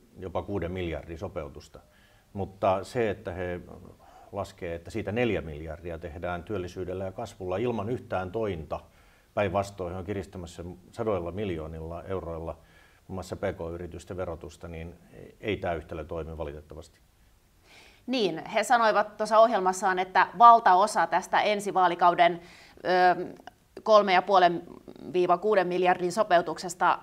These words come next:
Speaker 2: pitäisi kuitata talouskasvulla, mutta niitä keinoja ei tullut.
Speaker 1: No, se on se suurin ongelma, koska S D P ei ole valmis tekemään niitä välttämättömiä uudistuksia, joilla tehtäisiin työnteosta kannattav-,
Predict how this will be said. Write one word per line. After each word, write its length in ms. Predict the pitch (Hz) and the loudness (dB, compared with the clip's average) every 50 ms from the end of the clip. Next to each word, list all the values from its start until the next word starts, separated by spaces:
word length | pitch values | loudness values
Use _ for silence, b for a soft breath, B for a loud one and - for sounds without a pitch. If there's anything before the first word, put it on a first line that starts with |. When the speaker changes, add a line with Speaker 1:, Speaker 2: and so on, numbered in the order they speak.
| - | -4
Speaker 2:
pitäisi 680 | - 190 - 185 165 165 175 175 185 165 147 - - 190 B B B B 208 185 - | -6 -2 2 4 4 4 4 2 -4 -6 -6 -8 -10 -12 B B B B -18 -12 -6
kuitata 340 | 220 214 196 214 226 - | -4 -2 0 0 2 0
talouskasvulla, 840 | 175 - - 233 - 175 160 185 - - 156 165 - - 170 165 170 | 0 2 4 4 6 6 4 2 0 -2 -4 -4 -4 -4 -2 -2 -2
mutta 340 | 165 165 165 - 190 165 - - - - | -2 -2 -2 0 0 0 0 -2 -8 -8
niitä 200 | 185 196 202 208 | -6 -4 -4 -2
keinoja 580 | 202 233 208 190 170 170 170 165 156 139 - - - _ - | 0 0 0 0 0 0 2 2 2 0 0 -6 -16 _ -10
ei 200 | - 143 170 170 | -6 -6 -6 -4
tullut. 420 | 170 185 175 151 131 127 - - _ _ _ - | -4 -4 -6 -6 -8 -10 -14 -18 _ _ _ -12
Speaker 1:
No, 120 | - 147 120 | -8 -8 -6
se 160 | 101 151 123 | -4 -4 -4
on 120 | 101 104 | -4 -4
se 80 | 104 117 | -6 -8
suurin 340 | - 131 127 107 95 95 101 | -8 -6 -6 -4 -4 -4 -4
ongelma, 360 | 98 95 92 87 87 90 85 | -4 -4 -4 -6 -6 -6 -8
koska 360 | 82 90 - - 107 95 92 - b b b b b b b 123 | -10 -10 -8 -4 -4 -4 -4 -6 b b b b b b b -12
S 100 | - - | -8 -8
D 80 | 107 | -6
P 100 | 95 - | -4 -4
ei 400 | 113 110 117 139 135 120 101 85 | -4 -4 -4 -4 -4 -4 -4 -4
ole 240 | 76 104 98 92 82 | -4 -4 -4 -4 -4
valmis 300 | 90 90 85 82 80 - | -4 -4 -4 -6 -8 -10
tekemään 500 | - 101 82 92 87 85 80 80 80 80 | -10 -10 -8 -8 -8 -8 -8 -10 -10 -12
niitä 220 | 85 85 80 - | -12 -12 -12 -8
välttämättömiä 640 | 87 92 87 - - 92 85 80 80 - 98 95 95 | -8 -8 -8 -8 -12 -12 -12 -12 -12 -12 -10 -8 -8
uudistuksia, 520 | 92 92 87 85 - - 98 - - 95 92 | -8 -8 -8 -10 -14 -16 -18 -14 -10 -8 -6
joilla 200 | 98 98 90 87 | -4 -4 -6 -6
tehtäisiin 420 | - 78 78 - - 82 - - | -10 -12 -18 -14 -14 -14 -12 -8
työnteosta 440 | - 127 110 95 78 78 - - 92 | -8 -6 -6 -6 -8 -12 -14 -12 -8
kannattav-, 560 | - 117 117 107 92 85 - - 92 82 87 | -6 -6 -4 -4 -6 -8 -10 -10 -10 -10 -12